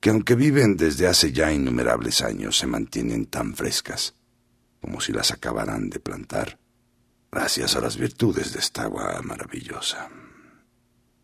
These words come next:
Un amigo mío, que conoce mi afición por estas cosas,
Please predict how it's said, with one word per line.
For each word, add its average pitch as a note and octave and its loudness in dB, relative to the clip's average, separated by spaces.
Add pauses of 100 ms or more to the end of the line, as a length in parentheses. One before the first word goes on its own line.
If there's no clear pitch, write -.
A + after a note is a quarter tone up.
(800)
Un D2 -2
amigo G1+ -4
mío, - -6 (400)
que - -14
conoce G#1+ 0
mi G1+ -2
afición A#1+ 0
por - 0
estas - 0
cosas, - -2